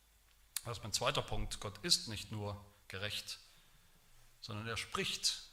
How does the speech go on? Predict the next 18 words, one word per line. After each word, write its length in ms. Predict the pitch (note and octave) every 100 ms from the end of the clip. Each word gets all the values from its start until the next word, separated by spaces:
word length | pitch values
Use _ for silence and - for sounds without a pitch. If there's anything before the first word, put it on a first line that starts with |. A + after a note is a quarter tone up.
| -
auch 360 | G#2+ F2+ - - - -
gerecht. 520 | - E2 D#2+ - - - - - - - - - - - - - - - - - - - - - - - - - -
Gottes 240 | - A#2
Gerechtigkeit 480 | - A#2 - - D#3+
ist 100 | C3+
eine 180 | B2 A2
Eigenschaft, 960 | A#2 E3+ F#3 F#3+ G3 - - - - - - -
so 180 | A#2+
ist 200 | B2+ -
Gott. 380 | - F#3+ F#3+ - - - - - - - - - - - - - - - - - - - - - - - - - - - -
Er 100 | G#2
kann 160 | B2
nicht 180 | E3 D3+
anders, 580 | E3 F#3+ G#3+ - - - - - - - - - - - -
das 100 | G2+
ist 80 | F#2
sein 200 | G2+ F#2
Wesen. 300 | G#2+ C#3+